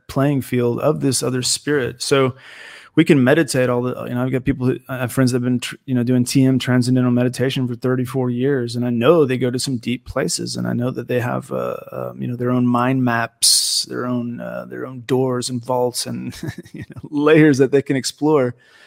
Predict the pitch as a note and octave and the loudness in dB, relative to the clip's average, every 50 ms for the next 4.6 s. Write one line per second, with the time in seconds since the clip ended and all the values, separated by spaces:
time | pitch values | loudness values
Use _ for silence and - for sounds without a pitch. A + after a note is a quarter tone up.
0 | - - - _ _ _ - - - - _ - D3 D3 E3 E3 D#3+ D3+ D3+ D3 | -20 -20 -20 _ _ _ -20 -20 -20 -10 _ 2 4 6 6 6 6 6 6 4
1 | C#3+ C#3 - - C#3 C3+ B2+ - G#2+ - A#2 A2 - - - - B2 A#2 - D3+ | 4 2 0 -2 -4 -4 -6 -8 -10 -10 -12 -12 -14 -14 -10 -10 -10 -12 -10 -12
2 | D3 D3+ C#3 C3+ D3 _ _ E3+ D#3+ - - F3 D#3+ - E3+ D3 D3+ D3+ D3 D3 | -12 -12 -12 -12 _ _ _ -12 -10 -8 -6 -6 -6 -6 -8 -6 -4 -4 -4 -4
3 | D3 C3+ C3 C#3+ D3+ D#3+ D#3+ E3 D#3 - - A#2 A#2 - - _ _ - A#2 - | -4 -4 -6 -8 -8 -4 -2 -2 -2 0 -2 -4 -4 -6 -10 _ _ -16 -16 -12
4 | - - E3 D#3 C#3 B2+ B2 - - - - - | -6 -2 -2 -2 -2 -2 -6 -8 -10 -10 -10 -12